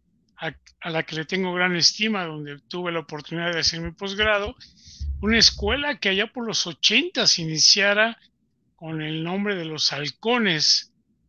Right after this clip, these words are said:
de la Universidad de Anáhuac, y quien era una especie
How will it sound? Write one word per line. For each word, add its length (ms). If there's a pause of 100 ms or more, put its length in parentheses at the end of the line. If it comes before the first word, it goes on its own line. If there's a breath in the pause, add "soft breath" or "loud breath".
(120)
de 60
la 60
Universidad 240
de 40
Anáhuac, 400 (180)
y 260
quien 340
era 400 (540)
una 200
especie 1120